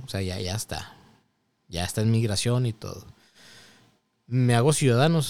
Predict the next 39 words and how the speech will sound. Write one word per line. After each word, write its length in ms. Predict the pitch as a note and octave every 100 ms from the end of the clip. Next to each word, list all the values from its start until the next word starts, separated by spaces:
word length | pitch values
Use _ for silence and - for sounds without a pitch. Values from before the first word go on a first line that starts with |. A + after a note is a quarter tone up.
| C3
licenciado, 460 | C3+ A#2 A#2 A2+ A2
para, 220 | G#2+ G2
para 340 | - G2+ G2 F#2
que 140 | F#2+
se 100 | G#2
agilice 420 | - G#2 B2+ C#3+
eso. 240 | D#3+ C3+ - _ _ _ _ _ _ _ _
Hay 280 | - C#3+ F3
pros 480 | - - E3+ E3+ -
y 40 |
contras, 680 | F#3 B2 G#2 - - - - - _ _ _ _ G#2
¿ok? 300 | - D3+ D#3+ _ _ _ - _ _ _ -
El 120 | C#3
pro 220 | C3+ F#3+ G#3
es 120 | -
que 100 | E3+
van 100 | D#3+
a 120 | D#3+
tener 160 | D3 D3
una 100 | D#3
residencia 460 | C#3+ A#2+ B2 C#3
legal 260 | B2+ A#2 A#2
permanente 460 | C#3 A#2 A2 A2
disponible. 560 | B2+ - G#2+ F2+ D2 C2 - - _ _ - -
El 180 | B2 A#2+
contra 520 | C#3+ C3+ C3+ C3+ -
es 140 | G#2+ -
que 120 | C#3+
el 40 |
momento 400 | A#2+ A2 A#2 C3+
que 160 | B2+ A2
usted 240 | - A#2
se 140 | A#2 B2+
haga 180 | B2
ciudadano 440 | A#2+ A#2+ G#2+ G#2 A#2
estadounidense, 760 | - A2+ A2+ A2+ G2+ G2 G#2
se, 260 | - G#2+ G#2+
se 160 | - G#2+
naturalice, 680 | G#2+ A#2 A2+ G#2+ - G#2+